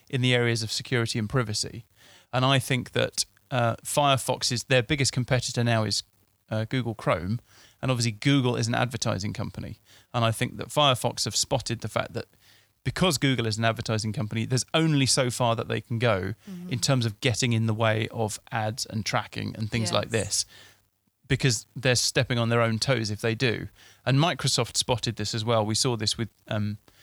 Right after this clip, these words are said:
Speaker 1: uh, there was a technology called Do Not Track, which didn't really get off the ground, uh, five, six, seven years ago. Microsoft embraced it very, very enthusiastically. It looked like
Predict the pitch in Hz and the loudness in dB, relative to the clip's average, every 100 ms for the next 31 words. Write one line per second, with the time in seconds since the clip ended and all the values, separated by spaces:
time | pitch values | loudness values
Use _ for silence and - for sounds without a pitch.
0 | - _ - 117 104 117 113 110 147 135 | -20 _ -8 -4 0 0 0 -2 -2 0
1 | 117 110 - 113 127 117 110 - 139 104 | 0 -2 -2 -2 0 0 -2 -4 -2 -2
2 | - 120 113 120 110 120 110 - 110 - | -4 -10 -8 -6 -6 -6 -6 -6 -8 -6
3 | 123 123 107 95 117 - _ - _ _ | -2 0 0 -2 -4 -8 _ -20 _ _
4 | _ 123 110 110 - _ _ _ _ - | _ 0 2 2 0 _ _ _ _ -10
5 | - 120 107 - - 139 110 110 127 135 | 0 2 2 0 2 2 2 4 6 6
6 | 113 104 95 107 - - 131 135 131 135 | 4 2 2 0 -6 -4 2 2 2 0
7 | - 113 127 113 120 117 - 139 110 135 | 0 0 -2 0 0 0 -2 -4 -2 2
8 | 139 123 123 117 110 123 113 123 123 - | 2 2 2 0 0 0 2 2 2 0
9 | - 92 90 - - - _ _ _ _ | -4 -4 -6 -8 -18 -20 _ _ _ _
10 | _ _ - 143 139 147 160 - 101 117 | _ _ -2 0 4 2 2 -2 0 0
11 | - | -4